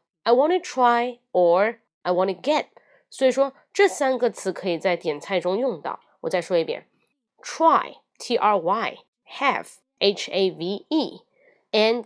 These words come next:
get, G E T。"I want to get," 或者"Can I get?"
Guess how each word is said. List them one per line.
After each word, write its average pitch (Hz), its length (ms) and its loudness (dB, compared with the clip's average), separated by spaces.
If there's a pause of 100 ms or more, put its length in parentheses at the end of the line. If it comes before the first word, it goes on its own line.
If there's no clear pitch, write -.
get, 175 240 -2 (240)
G 185 240 -4
E 165 60 -8
T。 - 300 -12 (560)
"I 254 100 6
want 339 220 4
to 415 60 4
get," 254 400 2 (300)
或 - 160 2
者 165 320 0 (300)
"Can 254 180 0
I 349 80 4
get?" 254 440 6